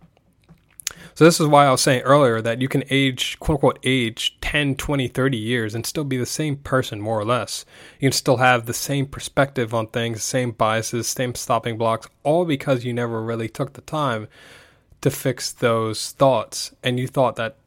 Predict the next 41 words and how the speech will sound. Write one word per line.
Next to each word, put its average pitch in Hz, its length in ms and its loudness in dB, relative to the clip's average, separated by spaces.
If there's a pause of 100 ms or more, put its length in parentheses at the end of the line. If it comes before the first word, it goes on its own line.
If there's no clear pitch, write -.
(120)
just 139 260 0
because, - 260 -4
quote 135 220 -2
unquote, 120 200 -4
time 139 300 -2
was 113 140 -8
passing, 110 540 -8
things 123 220 -2
would 117 140 -4
be 113 160 -2
all 101 140 -4
right, 139 360 -2
which 113 220 -6
is, 104 340 -10 (320)
you 135 80 -8
know, 110 160 -8
false. - 540 -6 (800)
So 147 200 6
this 151 200 2
notion 147 420 4
of 113 540 0 (260)
time 139 480 0 (140)
and 123 120 0
even 120 220 -2
aging 123 400 -2
goes 110 220 -2
well 139 200 6
beyond 110 360 0
what 107 120 0
I 104 40 0
want 104 160 -2
to 101 60 -8
cover 107 280 -4
here, 131 280 0
but 104 140 -6
my 107 120 -4
point 123 260 -4
is 101 100 -10
this. 107 440 -8 (500)
A - 80 -4
mindset 143 540 2